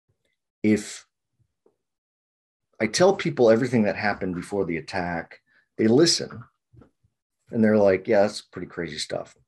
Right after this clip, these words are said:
When I tell people about the attack, and then I go back to tell all the stuff, it, it frames it completely differently. There's a different ear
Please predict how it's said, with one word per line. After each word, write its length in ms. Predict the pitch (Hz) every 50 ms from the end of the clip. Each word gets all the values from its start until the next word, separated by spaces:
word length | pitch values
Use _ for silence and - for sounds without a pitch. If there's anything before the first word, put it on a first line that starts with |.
| _ -
When 120 | - 110 107
I 80 | 107
tell 240 | 107 - 202 202 214
people 380 | 214 - 175 156 147 120 107 104
about 280 | 92 - - 73 -
the 120 | - 82 76
attack, 560 | - - - 107 98 85 73 71 73 _ - _ _ _ _ _ _ _ _ _ _ _ _ _ _ _ _ _ _ _ _ _ _ _ _ _ _ _ _ _ _ _ _ _ _ -
and 120 | 107 113
then 120 | 131 151 175
I 40 |
go 140 | 160 127 120
back 260 | 110 113 107 104 104
to 60 | - 101
tell 220 | - - 104 98
all 160 | 95 92 92
the 80 | 90 90
stuff, 420 | - - - 90 80 78 73 -
it, 160 | 78 - - _ _ _ _ -
it 160 | 123 110 -
frames 500 | - - - - 123 143 160 170 160 127
it 160 | 110 - - -
completely 680 | 107 92 87 - - - - 147 139 - - 123 107 92
differently. 580 | 85 95 92 - - - - - - - - _ _ _ _ _ _ _ _ _ _ -
There's 220 | - 107 110 92 107
a 80 | 101
different 520 | 92 87 92 123 135 - 139 110 98 - - _ _ -
ear 560 | 127 120 113 110 98 92 85 82 76 - -